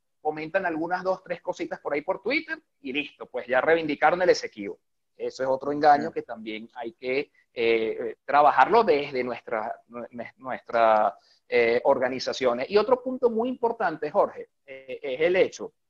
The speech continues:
Speaker 1: de entender el por qué es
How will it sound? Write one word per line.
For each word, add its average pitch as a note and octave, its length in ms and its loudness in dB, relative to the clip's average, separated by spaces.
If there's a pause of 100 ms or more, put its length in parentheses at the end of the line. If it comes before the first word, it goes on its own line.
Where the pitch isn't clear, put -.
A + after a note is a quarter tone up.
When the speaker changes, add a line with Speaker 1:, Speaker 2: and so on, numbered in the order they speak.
(640)
Speaker 1:
de E3 360 2
entender F#3 840 2 (1300)
el F#3+ 460 -4
por F#3 300 -4
qué B3+ 420 0 (840)
es G3+ 200 -20